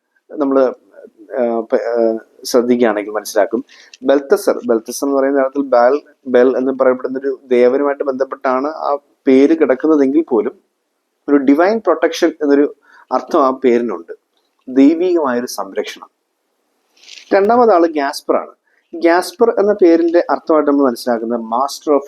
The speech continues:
treasures എന്നാണ്. ഈ വലിയ നിധികളുടെ അധിപൻ, കൃപകളുടെ നിധി ഭണ്ഡാരത്തിന്റെ അധിപൻ എന്നൊക്കെ നമുക്ക് പറയാവുന്ന ഒരു കാര്യമാണ്.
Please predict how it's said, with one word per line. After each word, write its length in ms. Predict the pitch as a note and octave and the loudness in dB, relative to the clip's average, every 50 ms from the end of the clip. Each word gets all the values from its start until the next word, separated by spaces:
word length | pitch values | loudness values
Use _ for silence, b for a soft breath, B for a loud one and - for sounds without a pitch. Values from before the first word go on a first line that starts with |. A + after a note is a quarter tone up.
| - _ _ - B2+ | -8 _ _ -2 0
treasures 420 | A#2+ A2+ - D3 D3+ D3+ B2 B2+ | 0 2 4 4 4 4 4 0
എന്നാണ്. 240 | A#2+ G#2 F2 - _ _ _ _ _ _ _ _ _ _ _ _ _ _ _ - - | -6 -12 -12 -14 _ _ _ _ _ _ _ _ _ _ _ _ _ _ _ -14 -12
ഈ 480 | G#2 G#2 G#2 G#2 G#2 G#2 G#2+ G2+ G2 F#2 - _ _ _ - - - _ _ - | -8 -6 -4 -4 -2 -2 -4 -4 -6 -8 -12 _ _ _ -20 -20 -20 _ _ 0
വലിയ 300 | A2 A#2+ C#3 D3+ E4+ D4 | 2 2 4 4 4 4
നിധികളുടെ 760 | - - C#3 - - - - - G3+ F#3+ F3 D#3 C#3+ C3+ - - _ _ _ _ _ - | 4 2 0 -2 -2 -2 0 2 4 4 4 4 2 0 -2 -4 _ _ _ _ _ -8
അധിപൻ, 420 | - A2+ A#2 B2 A#2 G#2+ F#2+ G2 - _ _ _ _ _ _ _ _ _ _ _ _ _ _ _ - | -8 -4 -4 -4 -4 -4 -6 -10 -12 _ _ _ _ _ _ _ _ _ _ _ _ _ _ _ -2
കൃപകളുടെ 480 | C#3+ C#3 C3 C3+ D3 D3 D#3+ D#3 D3+ D3+ | 0 0 2 2 2 2 2 2 2 0
നിധി 260 | C#3 B2+ A#2+ B2+ - _ _ - | -2 -4 -10 -14 -18 _ _ -6
ഭണ്ഡാരത്തിന്റെ 600 | B2 A#2+ A#2 A#2 A#2+ A#2+ A#2+ B2 - A#2 A2+ A2+ - A2 | -4 -2 0 0 0 2 0 -2 -4 -6 -8 -6 -6 -6
അധിപൻ 280 | G#2 G#2+ G#2+ G2 F#2+ - _ _ _ _ _ - | -6 -6 -6 -6 -6 -8 _ _ _ _ _ -10
എന്നൊക്കെ 280 | B2+ A#2+ A#2 G#2+ B2 | -8 -8 -4 -2 -2
നമുക്ക് 200 | A#2 A#2 A2+ A2+ | -2 -2 -2 0
പറയാവുന്ന 300 | A2+ G#2+ G#2 G#2 G2+ G2+ | 0 0 0 0 -2 -4
ഒരു 80 | G2+ - - | -6 -4 -4
കാര്യമാണ്. 380 | G2+ F2+ F2+ E2+ D#2 D#2 - | -6 -4 -4 -6 -6 -8 -12